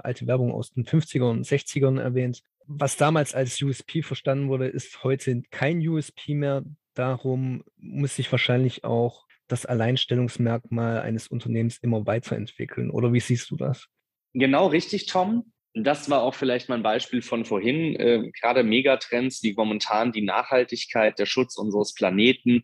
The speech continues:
Speaker 2: Was passiert mit dem Waschmittel, wenn es, äh, in den Abfluss läuft und irgendwie in den Wasserkreislauf zurückgeführt wird?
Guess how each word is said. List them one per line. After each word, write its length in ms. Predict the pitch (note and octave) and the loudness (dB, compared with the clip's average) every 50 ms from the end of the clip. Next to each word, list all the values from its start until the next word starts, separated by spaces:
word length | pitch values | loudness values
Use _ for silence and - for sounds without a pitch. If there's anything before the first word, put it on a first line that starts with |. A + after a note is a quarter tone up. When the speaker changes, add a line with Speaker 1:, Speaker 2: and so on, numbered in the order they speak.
| - - | 0 -2
Speaker 2:
Was 200 | A#2+ B2 B2 - | -4 -4 -2 -4
passiert 440 | - - B2+ A#2+ A#2+ C3 C3 - - | -2 0 0 4 6 6 6 6 4
mit 120 | A#2+ G#2 | 2 4
dem 200 | A2+ G#2+ G#2 G2 | 4 4 4 4
Waschmittel, 640 | A2+ A#2 - - - - A#2+ A#2 - - A2+ A2 G2 | 2 2 4 4 4 6 4 4 4 4 4 4 4
wenn 160 | G#2 G2+ F#2+ | 4 2 2
es, 300 | G#2 G2 - - - _ _ A2 | 0 -2 -4 -8 -16 _ _ 4
äh, 460 | G#2 G#2 G2+ G2+ G2 G2 G#2 - A2+ | 6 6 6 6 4 2 0 0 0
in 140 | A#2 A#2+ A2+ | 2 2 4
den 140 | A2+ A2+ | 4 2
Abfluss 580 | A2+ - C3 - - - - C3+ C3 B2 - - | 2 0 -4 -6 -6 -2 2 2 2 2 2 2
läuft 440 | A2+ G2+ G#2 A2 A#2+ A#2+ - - - | 2 4 6 6 6 4 2 -2 -4
und 140 | G#2+ G#2 G2+ | -4 -2 -2
irgendwie 580 | A2 A2 G#2+ G2+ A2 G#2 G2+ A2 A2 A2 - | 0 0 2 2 2 4 6 6 8 6 6
in 120 | - G#2+ G2 | 4 4 4
den 260 | G2+ G2+ G#2 G#2 G2 | 4 4 4 4 2
Wasserkreislauf 920 | G#2+ B2 - - C#3+ B2 - - - G#2+ G2+ G#2+ G#2+ - - G#2+ G#2 - - | 2 0 0 2 0 0 0 0 0 2 4 4 2 2 2 0 0 0 -2
zurückgeführt 760 | - A2+ G2 B2 C#3+ - C#3+ C3+ - - B2+ B2+ A2+ - - | 0 2 4 4 4 4 2 0 0 2 2 2 2 2 2
wird? 280 | G#2+ A2+ A2+ A2 - | 2 4 4 4 2